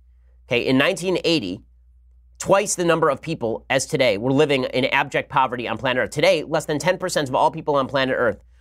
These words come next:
are living in what they call extreme poverty by U N standards. That is solely due to free trade and capitalism.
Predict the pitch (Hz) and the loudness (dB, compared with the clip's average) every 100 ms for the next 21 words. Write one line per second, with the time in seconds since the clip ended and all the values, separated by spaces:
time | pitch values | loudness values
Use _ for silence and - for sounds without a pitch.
0 | _ 131 147 151 135 117 - _ _ 143 | _ 0 4 2 2 -2 -12 _ _ 2
1 | 135 131 135 139 123 143 - - - 160 | 2 2 0 0 0 0 -2 -4 0 0
2 | 139 135 123 117 117 120 120 123 120 107 | 2 2 0 -4 -2 -2 0 0 0 0
3 | 123 104 87 113 131 - 185 190 190 151 | -2 -4 -2 -2 0 0 2 2 2 0
4 | 151 135 143 127 127 117 113 98 90 78 | -2 0 -2 0 -2 0 -2 -4 -4 -6
5 | - - | -8 -18